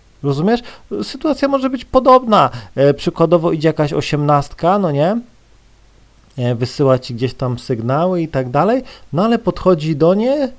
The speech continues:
podchodzisz do niej, e, rozmawia z tobą, no nie? I nagle tak, e, sobie, e,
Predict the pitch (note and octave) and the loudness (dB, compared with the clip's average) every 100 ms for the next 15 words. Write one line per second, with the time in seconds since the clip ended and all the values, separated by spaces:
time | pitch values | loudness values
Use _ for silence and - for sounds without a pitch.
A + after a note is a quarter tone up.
0 | - - - - E3+ D#3+ D#3 D3 F3+ G#3+ | -20 -10 -6 0 2 2 0 2 2 2
1 | D#4+ D#4 - - _ C3+ C#3+ C#3+ D3 C#3+ | -4 -8 -20 -20 _ -2 0 2 4 2
2 | C3+ D3 D3 D#3 - F#3+ A#3+ D#4+ D#4 F#3+ | 4 4 4 0 0 -2 -2 -6 -6 -6
3 | F3 A3 C#4+ - - _ _ - D#3+ F#3 | -4 -8 -10 -18 -20 _ _ -6 -2 -2
4 | F3+ F#3+ F#3+ F3+ F3 F3+ F3 D#3+ - F3 | -2 0 0 0 -4 -2 0 0 -4 -4
5 | E3 E3 | -2 -2